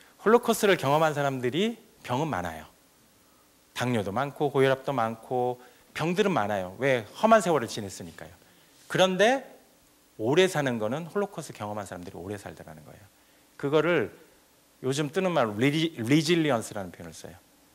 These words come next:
이게 뭐라고 했어요? 역경을 이-, 이겨내는 마음의 근력. 그래서 사실은 인생의 걸림돌이 될 수도 있죠. 질병이라는 게.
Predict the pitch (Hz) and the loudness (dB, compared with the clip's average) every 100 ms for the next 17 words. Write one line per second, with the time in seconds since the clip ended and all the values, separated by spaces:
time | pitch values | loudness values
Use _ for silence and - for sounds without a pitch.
0 | _ 113 110 117 104 - 92 120 - - | _ -4 0 0 0 -4 -2 -2 0 -2
1 | 160 143 117 120 - 117 120 110 104 90 | 0 0 -2 -6 -8 -4 -2 -2 -6 -8
2 | 92 92 85 80 - - _ _ _ _ | -8 -10 -14 -16 -18 -20 _ _ _ _
3 | 127 131 160 160 151 135 156 170 147 123 | -12 -8 -6 -4 -4 -2 0 0 0 0
4 | 143 147 151 139 123 110 104 - - - | -2 -2 -2 -2 -2 -6 -8 -10 -10 -10
5 | 85 - _ - - 113 110 95 85 80 | -14 -16 _ -10 -4 -2 -4 -6 -10 -12
6 | 80 95 | -16 -18